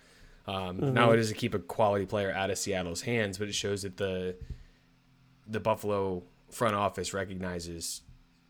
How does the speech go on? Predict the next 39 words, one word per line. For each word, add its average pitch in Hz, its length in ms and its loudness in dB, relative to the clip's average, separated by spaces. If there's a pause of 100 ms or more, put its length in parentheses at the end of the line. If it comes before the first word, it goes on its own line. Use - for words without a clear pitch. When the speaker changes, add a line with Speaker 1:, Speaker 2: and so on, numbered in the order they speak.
(300)
Speaker 1:
trends 82 520 -4
and, 92 240 -4
and 87 240 -6
who 110 160 -4
was 98 180 -4
gonna 92 140 -4
be 87 100 -4
picked 85 380 -6
in, 90 120 -4
in 87 160 -4
order 92 220 -2
to 87 60 -8
jump. 87 340 -6 (300)
I - 80 -2
think 156 80 4
they - 40 2
only 123 140 2
jumped, 98 180 0
like, 92 140 -2
four 95 160 0
or 85 60 0
five 82 200 -4
spots, - 440 4
but 101 340 0 (840)
four 110 140 4
or 95 40 2
five 92 180 2
spots 98 300 2
are 101 40 2
all 95 80 2
the 92 60 0
difference 101 300 0
when 92 60 -2
you're 90 80 -2
trying 90 160 -2
to 90 60 -2
get 87 200 -6
your 87 100 -4
guy. 85 300 -4